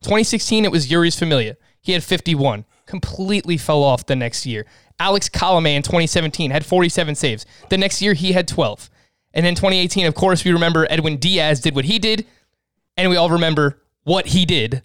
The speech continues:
last season, and it was not very good. We'll get into all of this, uh, but let's start off with some A D P review. Of course, the elite tier,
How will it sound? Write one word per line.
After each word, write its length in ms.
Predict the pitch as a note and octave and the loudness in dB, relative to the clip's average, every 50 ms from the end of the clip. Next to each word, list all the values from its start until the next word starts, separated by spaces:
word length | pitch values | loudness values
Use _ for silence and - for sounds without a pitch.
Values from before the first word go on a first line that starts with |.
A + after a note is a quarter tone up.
| _ | _
last 300 | - D3 D3+ B2+ A#2 - | -4 -2 -2 0 -2 -2
season, 260 | - D#3 A#2+ G#2+ A2 - - | -2 -4 -6 -6 -12 -14 -8
and 140 | - C3 D#3+ | -4 -2 0
it 20 | |
was 160 | D3 C#3 C#3 C#3 | 0 0 0 0
not 220 | D#3 C3+ - C#3 | 0 -2 -2 0
very 260 | C3 C3+ B2 A#2+ B2 | 0 0 2 0 0
good. 260 | A#2+ C3+ B2 A2+ A#2 | -2 -4 -4 -4 -2
We'll 140 | - G#3 A3+ | 0 2 2
get 140 | A#3+ B3 A3+ | 2 2 0
into 180 | G#3+ - - D3 | 0 0 0 0
all 180 | D#3+ E3 E3+ | 2 2 2
of 80 | D3+ C3 | 0 0
this, 240 | C#3 C3+ C3 - - - - - - - - | -2 -4 -4 -6 -10 -18 -20 -20 -16 -8 -4
uh, 180 | C#3+ C#3 C3+ | -2 -2 -2
but 100 | C3+ D#3+ | -2 -2
let's 180 | E3+ A3 B3 A#3+ | -2 -2 0 0
start 160 | - C#4 B3+ | 2 2 2
off 120 | A#3 G#3+ | 2 2
with 140 | - G#3 G3 | 0 0 0
some 180 | - G#3+ F#3 F3 | 0 0 0 0
A 200 | - D3+ F3 F#3 | 0 -2 -2 0
D 180 | E3+ F3 E3 | 0 -2 -4
P 240 | D#3 - - F3+ E3 | -4 -4 -4 -4 -2
review. 480 | D#3 D3+ D3+ D3 C3+ C3+ D3+ C#3+ C3+ A#2 | -2 -2 -2 -4 -2 -2 -2 0 0 0
Of 140 | - - - | -2 -4 -2
course, 340 | - G#3+ G3+ F3+ - - - - - _ - | 2 2 2 2 2 -2 -8 -12 -20 _ -8
the 380 | C#3+ D3+ F#3 F3+ E3+ D#3 C#3+ C#3 _ _ _ _ _ - | -4 -2 0 0 0 -2 -4 -8 _ _ _ _ _ -6
elite 640 | D#3+ D#3+ C#3+ C#3 D#3 A3+ A#3+ F#3 - - - - - _ _ _ _ - | -4 -4 -2 -2 -2 -2 -2 -2 -4 -8 -10 -10 -12 _ _ _ _ -12
tier, 460 | - - C3+ A2+ G#2 G#2 A#2 C#3 - | -10 -8 -8 -8 -8 -8 -8 -10 -10